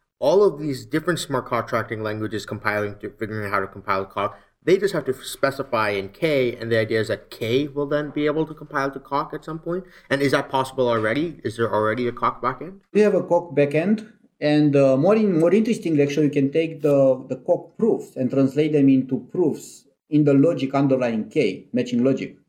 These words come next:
Speaker 2: So in some sense, you can take proofs in Coq into proofs in K, actually.
Speaker 1: Mm-hmm.
Speaker 2: Um,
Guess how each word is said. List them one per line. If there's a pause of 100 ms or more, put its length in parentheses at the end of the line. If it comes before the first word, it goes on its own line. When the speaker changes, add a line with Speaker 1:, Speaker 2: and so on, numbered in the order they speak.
(160)
Speaker 2:
So
in
some
sense,
you
can
take
proofs
in
Coq
into
proofs
in
K, (140)
actually. (180)
Speaker 1:
Mm-hmm.
Speaker 2:
Um,